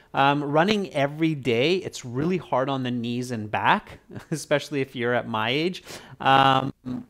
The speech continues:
over thirty-five, let's just say that. Um, so I would recommend running every two days and something else like swimming or weight training every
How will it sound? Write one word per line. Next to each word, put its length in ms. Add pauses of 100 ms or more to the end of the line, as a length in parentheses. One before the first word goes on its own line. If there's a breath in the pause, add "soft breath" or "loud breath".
(260)
over 260
thirty-five, 640
let's 220
just 220
say 180
that. 440 (480 loud breath)
Um, 360 (220 loud breath)
so 440
I 160
would 160
recommend 560
running 380
every 420
two 420
days 560
and 300 (2500)
something 180
else 240
like 200
swimming 420
or 100
weight 300
training 540 (320 soft breath)
every 260